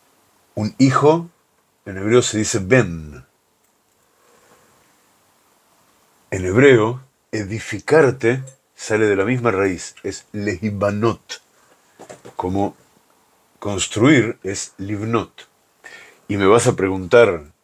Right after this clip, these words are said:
"¿y dónde están las hijas?". Bueno, lehibanot, banot también quiere decir hijas. Así que está todo junto.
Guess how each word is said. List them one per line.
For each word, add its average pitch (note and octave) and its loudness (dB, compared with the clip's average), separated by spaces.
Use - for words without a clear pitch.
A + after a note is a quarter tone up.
"¿y G#2+ -6
dónde B2+ -2
están A#2+ -4
las G#2+ 0
hijas?". - 0
Bueno, C3 -4
lehibanot, G#2 2
banot D3+ 4
también B2 -2
quiere A#2 -2
decir A#2 -4
hijas. - -12
Así - -8
que F2 -4
está F2 -4
todo F#2 2
junto. C#2+ -12